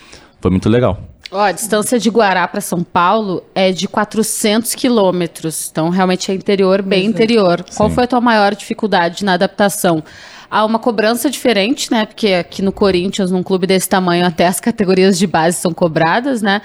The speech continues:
Speaker 2: E também a estrutura de cidade.
Speaker 1: Pra mim foi mais fácil. É, pros meus pais foi um pouco ma-, pros meus pais foi um pouco mais difícil,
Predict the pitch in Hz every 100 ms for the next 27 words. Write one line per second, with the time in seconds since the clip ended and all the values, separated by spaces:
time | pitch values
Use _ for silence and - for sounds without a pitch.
0 | - - 233 262 226 220 220 262 262 202
1 | 196 - 214 160 147 - - - - -
2 | - _ _ - _ - 139 143 151 160
3 | 156 165 - 135 98 - - 92 - -
4 | - - 90 85 85 82 82 82 95 92
5 | 101 95 98 107 110 110 101 107 110 -
6 | - - 95 101 95 104 - 104 113 110
7 | 110 98 - 101 135 -